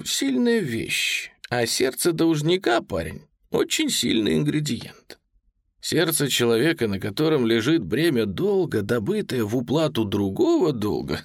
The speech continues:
<laughs> еще более сильный. К примеру, долговая веревка, что у тебя на шее, не могла быть сделана без его применения».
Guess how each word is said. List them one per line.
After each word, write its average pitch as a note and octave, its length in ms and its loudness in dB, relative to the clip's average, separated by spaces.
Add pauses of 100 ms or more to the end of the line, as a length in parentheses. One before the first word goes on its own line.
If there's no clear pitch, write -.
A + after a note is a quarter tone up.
(100)
<laughs> - 140 -20
еще E3+ 560 0
более D3 400 0
сильный. - 520 -10 (580)
К - 80 -20
примеру, A#3 360 2
долговая F3 560 4
веревка, A3 460 2
что A#2 180 2
у G#2+ 60 0
тебя G#2+ 280 0
на G#2+ 140 0
шее, - 420 -6 (160)
не A2+ 220 2
могла A#2+ 600 2
быть G3+ 220 0
сделана D#3 600 2
без A2+ 200 2
его A2 280 2
применения». - 800 -6